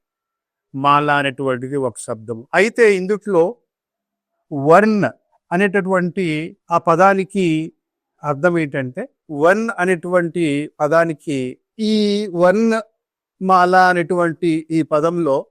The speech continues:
ఇక్కడ మనకి వా అనేటువంటి, రన్న అనేటువంటి వర్ణాలు కనబడుతూ ఉన్నాయి. అయితే దీన్ని ఏమంటామంటే, వర్ణ అంటే ధ్వని అంటాం. ధ్వని. మాల అంటే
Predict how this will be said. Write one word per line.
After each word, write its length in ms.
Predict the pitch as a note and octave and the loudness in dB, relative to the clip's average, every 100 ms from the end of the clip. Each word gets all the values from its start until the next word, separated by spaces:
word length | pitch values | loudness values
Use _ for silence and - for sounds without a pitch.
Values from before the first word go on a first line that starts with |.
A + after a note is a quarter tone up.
| _ | _
ఇక్కడ 200 | G3 G#3+ | -6 -2
మనకి 420 | G#3+ G3 G3+ G#3+ F3 | 0 -2 -4 -4 0
వా 260 | D#3+ F3 | 4 4
అనేటువంటి, 920 | G3 F#3+ F3 F3+ F3 - F3+ F3 F3 _ _ _ _ D3+ | 4 0 -2 -4 -4 -6 -4 -2 -4 _ _ _ _ -8
రన్న 480 | D#3 E3+ F3 F3 - | -4 0 2 2 0
అనేటువంటి 840 | E3 D#3+ E3+ E3 D#3 E3 D#3 D#3+ - - | -4 -4 -2 -2 -2 -4 -4 -6 -12 -4
వర్ణాలు 380 | D#3+ F3 G#3 G3 | -2 2 2 2
కనబడుతూ 520 | F3 E3+ E3+ D3+ E3+ | -2 -2 -2 -2 -2
ఉన్నాయి. 380 | D3+ C3+ C#3 F3 _ | -2 -2 -6 -8 _
అయితే 300 | F#3 G#3 A#3+ | 2 4 4
దీన్ని 360 | F#3 G3 G3+ F3+ | 2 2 2 2
ఏమంటామంటే, 720 | F#3 G3+ F#3 F#3 E3+ D3 F3+ | 2 2 0 -2 -2 -4 -6
వర్ణ 380 | D#3+ E3 F3 F#3 | 0 0 0 -4
అంటే 300 | D#3+ E3 G3 | -4 -4 -6
ధ్వని 500 | C#3 D3 E3+ F3 F3 | -4 -2 0 0 -2
అంటాం. 440 | D3+ C3 C#3+ A#2 _ _ _ _ _ _ _ _ - | -4 -6 -10 -10 _ _ _ _ _ _ _ _ -12
ధ్వని. 500 | C3 D3+ D3 D3 A#2 _ _ _ _ _ _ _ _ _ _ _ _ _ _ - | -4 -2 -2 -6 -10 _ _ _ _ _ _ _ _ _ _ _ _ _ _ -8
మాల 360 | D3+ E3 F#3+ A3+ | 0 4 6 6
అంటే 840 | A3 G3+ F#3 F3 G3+ E3+ F3+ | 6 4 2 2 2 2 -2